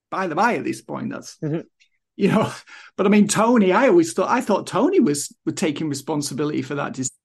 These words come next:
Speaker 1: decision. So this is new information that appears to contradict what we were told after All In. So I don't really know what to make of that.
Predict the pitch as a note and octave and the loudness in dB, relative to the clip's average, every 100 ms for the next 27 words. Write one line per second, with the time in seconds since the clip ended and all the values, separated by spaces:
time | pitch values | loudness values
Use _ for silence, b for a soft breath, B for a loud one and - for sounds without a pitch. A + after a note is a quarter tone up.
0 | _ - - A#2 - - _ _ _ _ | _ -10 -10 -10 -14 -18 _ _ _ _
1 | _ _ - G3+ F3+ F3+ - A#3+ - A3+ | _ _ 0 2 4 4 4 0 4 2
2 | - - F3 G#3 G#3+ F3+ E3+ D3+ C#3 - | 2 -2 0 2 2 0 -4 -4 -4 -4
3 | F#3 C4 C4 _ _ _ - C#3+ G3 - | 2 2 2 _ _ _ -14 -2 -2 -2
4 | - G#3 G#3 G3 F#3+ - F#3+ F#3 F3+ G3 | -2 0 0 -2 -8 -8 -10 -4 0 2
5 | A#2+ - - - _ - D#3 F#3+ E3+ F#3+ | 0 -10 -16 -18 _ -16 -2 0 4 6
6 | F#3+ F3+ F#3 F#3+ G3 G#3 - _ _ _ | 6 2 2 2 2 -2 -6 _ _ _
7 | _ _ _ _ _ G#3 G#3 - A3 A3 | _ _ _ _ _ 0 0 0 0 0
8 | - A3 B3+ D4+ F4 C3+ - _ _ _ | 2 2 4 4 4 2 -4 _ _ _
9 | _ - - G#3+ G#3 G#3+ G3+ F3+ - _ | _ -12 -2 0 2 0 0 0 -6 _
10 | _ _ _ _ _ A3 A#3+ A3 A#3+ A3+ | _ _ _ _ _ -4 0 2 2 2
11 | G3+ G3+ G3 B3+ F3+ C#3+ F#3 C4+ | -2 -4 -4 -4 -6 -4 -2 -4